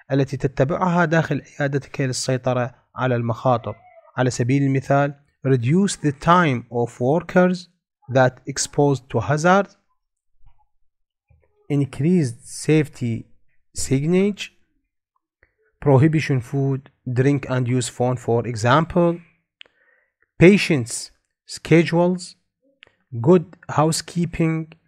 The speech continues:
labeling products containing any form of hazards,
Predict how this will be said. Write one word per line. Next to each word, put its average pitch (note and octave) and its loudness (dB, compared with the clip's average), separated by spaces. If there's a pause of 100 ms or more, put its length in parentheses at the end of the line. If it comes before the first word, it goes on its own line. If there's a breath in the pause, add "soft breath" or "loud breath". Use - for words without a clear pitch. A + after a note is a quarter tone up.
(440 soft breath)
labeling C#3 4 (240)
products C#3 0
containing C#3+ -2 (200)
any D3 2
form C3 -6
of A2+ -8 (120)
hazards, D#3+ 0